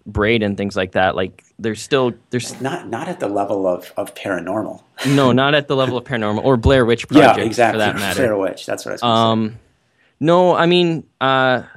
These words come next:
Speaker 1: a fil-, films sort of boom in and out of an acceptability towards indies. Um, and right now we're sort of in the, the pinnacle of, like, it must be an established I P if you want any money, um, in films. But, um,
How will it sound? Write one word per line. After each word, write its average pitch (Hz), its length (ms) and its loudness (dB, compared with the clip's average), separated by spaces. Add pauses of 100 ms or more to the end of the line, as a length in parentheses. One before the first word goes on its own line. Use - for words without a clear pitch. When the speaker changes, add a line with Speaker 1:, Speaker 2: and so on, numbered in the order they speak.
(560)
Speaker 1:
a - 60 -10
fil-, - 280 -4
films 208 400 0
sort 175 260 -2
of 117 160 -6
boom 139 320 4
in 131 160 0
and 127 140 2
out 120 240 0
of 104 500 -4
an 104 180 -2
acceptability 104 920 -2
towards 117 440 0
indies. 117 600 -2 (120)
Um, 101 420 2
and 107 140 0
right 110 160 2
now 107 200 0
we're 98 240 0
sort - 260 -4
of 101 80 -4
in 104 140 0
the, 95 320 0
the 98 100 -4
pinnacle 104 420 -4
of, 95 140 -4
like, 101 220 -4
it 95 80 -6
must 95 260 -6
be - 100 -10
an 95 60 -6
established 92 540 -6
I 92 100 -4
P 95 380 -4
if - 160 -10
you 98 80 -4
want 95 220 -4
any 95 180 -2
money, 98 320 0 (480)
um, 95 260 2
in 104 160 2
films. 131 400 0 (400)
But, 147 240 2
um, 135 400 2